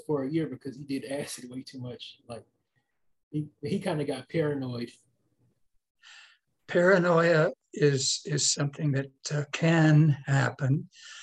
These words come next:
Speaker 2: In fact, I got kind of paranoid on one of my trips, uh, where I got lost in my own apartment building and I couldn't find my own apartment. And it was kind of scary. Uh,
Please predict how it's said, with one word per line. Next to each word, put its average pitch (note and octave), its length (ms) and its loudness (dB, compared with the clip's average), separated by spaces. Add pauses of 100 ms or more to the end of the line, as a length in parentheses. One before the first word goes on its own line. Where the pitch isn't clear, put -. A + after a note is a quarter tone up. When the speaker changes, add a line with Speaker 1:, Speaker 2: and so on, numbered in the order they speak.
(200)
Speaker 2:
In E3+ 120 -2
fact, D#3+ 380 0
I F3+ 80 2
got E3+ 280 0
kind C#3 200 -2
of C#3+ 160 -6
paranoid C3+ 580 -2
on C3 260 0
one C3+ 300 -2
of C3 140 -10
my C3 300 -2 (180)
trips, - 540 -4
uh, C#3+ 380 -2 (760)
where D3+ 280 2
I C#3+ 80 4
got D3 320 0
lost D#3 500 4
in C#3+ 100 2
my C3 180 2
own C#3+ 180 4
apartment C3 580 -2
building B2+ 340 0
and B2+ 120 0
I C3+ 60 0
couldn't D3+ 340 -4
find C#3+ 420 -2
my C3 160 2
own D3 260 4
apartment. C3+ 680 -4 (600)
And E3 140 2
it F#3 80 4
was D#3+ 220 2
kind E3+ 240 -2
of D3 100 2
scary. B2+ 680 -2 (140)
Uh, C3+ 260 0